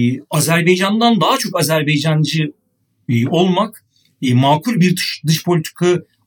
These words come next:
olmadığı gibi iç politikada da antidemokratik bir siyasi eğilimin şekillenmesi anlamına gelir ki, e, bu Eylül ayının, e, içinde, e, öne çıkan tartışmalardan birisi,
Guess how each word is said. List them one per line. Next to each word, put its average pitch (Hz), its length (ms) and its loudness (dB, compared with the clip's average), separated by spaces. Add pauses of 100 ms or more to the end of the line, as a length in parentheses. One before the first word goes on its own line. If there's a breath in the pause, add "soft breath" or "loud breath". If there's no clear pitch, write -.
olmadığı 180 400 2
gibi 139 280 0
iç - 260 -6
politikada 185 580 0
da 233 200 -4 (300)
antidemokratik 185 840 0
bir 151 100 4
siyasi 123 480 -2
eğilimin 117 380 0 (220)
şekillenmesi 123 680 0
anlamına 123 360 2
gelir 196 360 -2
ki, 208 240 -2 (500)
e, 143 60 0 (1600)
bu 180 340 2
Eylül 180 300 0
ayının, 175 440 0 (100)
e, 139 80 -2 (640)
içinde, 170 600 0 (500)
e, 123 260 0
öne 175 240 0
çıkan 196 500 -2 (280)
tartışmalardan 160 800 0
birisi, 165 600 0